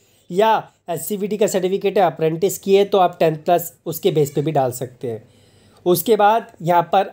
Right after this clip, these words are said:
आईसीटीएसएम, आईसीटीएसएम को लेकर बच्चे कन्फ्यूज रहते हैं कि सर जी कोपा वाले इसमें डाल पाएंगे। देखो भाई इसरो कोपा को मौका नहीं दे रहा है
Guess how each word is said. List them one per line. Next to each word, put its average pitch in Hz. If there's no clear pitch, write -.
आईसीटीएसएम, 180
आईसीटीएसएम 202
को 208
लेकर 202
बच्चे 175
कन्फ्यूज 175
रहते 170
हैं 170
कि 175
सर 165
जी 175
कोपा 160
वाले 175
इसमें 175
डाल 156
पाएंगे। 151
देखो 185
भाई 214
इसरो 202
कोपा 185
को 190
मौका 175
नहीं 160
दे 165
रहा 160
है 185